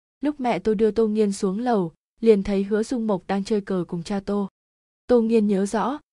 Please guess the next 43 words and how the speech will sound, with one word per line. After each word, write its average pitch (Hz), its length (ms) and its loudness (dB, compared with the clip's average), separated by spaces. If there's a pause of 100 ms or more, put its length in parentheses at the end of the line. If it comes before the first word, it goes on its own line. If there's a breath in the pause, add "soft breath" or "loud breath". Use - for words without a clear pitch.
(180)
trước 320 180 0
kia 240 160 6
mỗi 202 180 2
lần 226 240 0
Hứa 185 180 -2
Dung 208 240 -2
Mộc 175 180 -2
tới, 185 300 0 (340)
cha 240 160 0
Tô 208 260 0
liền 196 300 2
kéo 180 240 -2
anh 214 200 -2
đi 208 100 0
chơi 214 200 -2
cờ, 190 320 0 (380)
nhưng 220 200 2
sau 220 160 -2
khi 208 140 -4
Tô 196 220 -2
Kỳ 175 160 -2
chết, 262 300 -2 (400)
cảnh 196 180 0
tượng 190 260 0
như 208 120 0
vậy 180 160 0
hiếm 180 280 -2
khi 226 180 -2
diễn 208 220 -2
ra 220 220 -2
nữa. 180 260 -4 (580)
"A 208 140 2
Mộc, 190 220 2 (320)
ta 208 180 2
cũng 214 200 -6
coi 220 240 0
như 220 100 2
là 208 100 2
người 180 200 0
nhìn 170 200 -2
con 190 220 -2
lớn 185 160 0
lên." 233 240 2